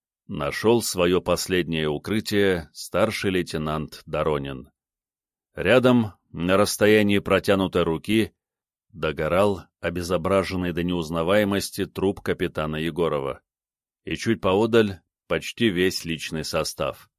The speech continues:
погибший, но не сдавший своих позиций, выполнивший до конца свой воинский долг. А метрах в десяти, не далее, уничтоженный враг. Смерть смела всё, что разделяло их при жизни:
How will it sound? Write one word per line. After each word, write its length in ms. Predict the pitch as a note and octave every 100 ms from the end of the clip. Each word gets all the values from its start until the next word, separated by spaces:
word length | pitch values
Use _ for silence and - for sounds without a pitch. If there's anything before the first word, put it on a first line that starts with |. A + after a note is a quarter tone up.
| _ _ _ _
погибший, 760 | D2+ D2 D#2 A2 - A#2+ G#2+ - _ _ _ -
но 180 | E2+ A#2
не 140 | B2
сдавший 520 | G2+ F2 A#2 - A2+
своих 380 | - G2 F#2+ F2
позиций, 800 | F2 E2+ F2 E2+ - D2 C2 - _ _ _ _
выполнивший 760 | D#2 A2+ C3 C3 B2+ B2 - G#2
до 140 | F2
конца 460 | - E2+ D#2+ G2+ G2
свой 320 | - E2+ E2+
воинский 540 | D2+ E2 D#2 D#2 -
долг. 460 | D#2 D#2+ C#2 - - _ _ _ _ _ _ _
А 120 | - D#2
метрах 360 | F2 F2 E2+
в 80 | D2
десяти, 640 | E2 - D#2+ - G#2 F2+ _ _
не 220 | D#2+ E2
далее, 580 | D2 F#2 G2+ G2+ G2 F2+ _ _ _ _ _
уничтоженный 840 | F2 G#2 G#2 - G2+ E2+ E2 E2
враг. 400 | D2+ D2+ - - _ _ _ _ _ _ _ _ _ _
Смерть 480 | - - F#2 B2+ A2+
смела 420 | - A2 G#2+ G#2+
всё, 300 | - - A#2
что 200 | - G2
разделяло 520 | F2 D2+ F2 F#2 F#2+
их 320 | F#2+ E2 E2 -
при 180 | E2+
жизни: 500 | E2 E2+ C2 C2+ B1+